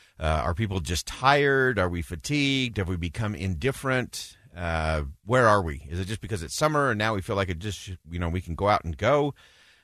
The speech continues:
Uh, how do we keep the economy rolling is the other question. And so there's a lot of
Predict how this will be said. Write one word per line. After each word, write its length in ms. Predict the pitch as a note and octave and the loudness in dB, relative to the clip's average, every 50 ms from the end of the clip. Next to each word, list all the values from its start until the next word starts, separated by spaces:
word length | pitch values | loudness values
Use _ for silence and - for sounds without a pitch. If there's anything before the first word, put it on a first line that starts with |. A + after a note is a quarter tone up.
| _ _ - | _ _ -10
Uh, 120 | D2+ D2 | -8 -6
how 120 | D2 F#2+ A2 | -2 -2 -2
do 40 | A#2 | 0
we 100 | A2 G2 | -2 -2
keep 200 | - B2+ B2+ E2 | -2 -4 -4 0
the 120 | F2+ G#2 F2 | 0 0 0
economy 540 | - - - - A#2+ B2+ C#3+ D3+ D3+ D3 | 0 -2 -6 0 0 2 2 2 0 0
rolling 420 | C#3+ C3 C#3 C#3 C#3+ C#3+ C#3 C#3 C3+ | 0 2 2 2 2 2 0 0 0
is 140 | A#2+ F#2 F#2 | -2 -2 -2
the 120 | F#2+ G2 | 0 0
other 180 | G2+ F2 D#2 D2+ | 0 0 -2 -6
question. 760 | - - D3 C#3 C3 - - C#3 C3+ B2 B2 A#2+ A#2 A2+ - - - | -2 0 2 2 2 0 -2 -2 -2 0 0 -2 -2 -4 -8 -8 -6
And 320 | F#2 F#2 F#2 F2+ F2+ F2 | -2 0 0 0 0 -2
so 80 | - G2+ | -2 -2
there's 180 | F#2 F#2 D#2+ | -2 -2 0
a 40 | G#2 | 2
lot 240 | G#2 A2+ B2 D3 D3 | 4 6 6 6 6
of 200 | C3+ G2 F2+ | 4 0 -2